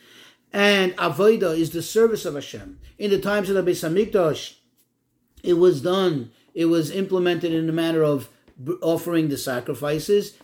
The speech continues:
Nowadays, it's through tefillah, through davening and connecting to Hashem that way. And then, of course, the mitzvahs, which in general is usually expressed with the idea of gemilas chasadim,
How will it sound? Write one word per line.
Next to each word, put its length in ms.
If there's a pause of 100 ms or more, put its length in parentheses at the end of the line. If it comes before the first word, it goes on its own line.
Nowadays, 600
it's 200
through 320
tefillah, 560
through 200
davening 460
and 100
connecting 400
to 120
Hashem 340
that 300
way. 140 (540)
And 140
then, 160
of 160
course, 380
the 100
mitzvahs, 720
which 260
in 160
general 680 (260)
is 260
usually 800 (160)
expressed 600
with 180
the 100
idea 280
of 100
gemilas 440
chasadim, 680